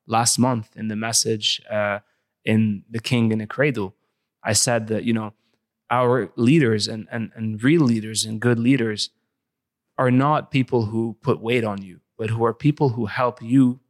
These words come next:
beneath you. So you have this cornerstone, which is Jesus, which is the lowest point of the building. But then, you know, your leaders are built up upon that cornerstone.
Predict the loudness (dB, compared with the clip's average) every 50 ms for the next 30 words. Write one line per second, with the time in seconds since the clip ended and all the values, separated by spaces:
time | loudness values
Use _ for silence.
0 | _ _ _ _ -4 0 2 4 6 4 4 2 -2 -6 -4 -2 0 2 0 0
1 | -2 -6 -14 -20 _ _ 2 2 2 4 4 2 2 0 0 0 0 0 0 2
2 | 0 -2 -2 _ _ -4 -2 0 2 4 2 2 2 0 -2 -4 -6 -6 -6 -8
3 | -10 -10 -10 -10 -4 -2 0 0 2 0 -2 -4 -8 -10 -8 -6 -6 -4 -4 -4
4 | 0 0 2 0 0 -2 -4 -4 -4 -4 -4 -4 -6 -6 -2 2 2 2 2 0
5 | -4 -8 -14 _ _ _ _ _ _ _ -2 0 2 2 2 2 0 0 -2 -4
6 | _ _ _ _ _ _ _ _ 2 4 4 4 4 4 4 4 4 4 4 4
7 | 4 4 4 2 2 0 -2 -2 0 0 0 0 0 0 0 0 0 -2 _ _
8 | -14 -14 -6 -2 0 2 2 2 2 0 -2 -6 -6 -4 -4 -2 -2 -2 -4 -6
9 | -8 -8 -14 -18 -20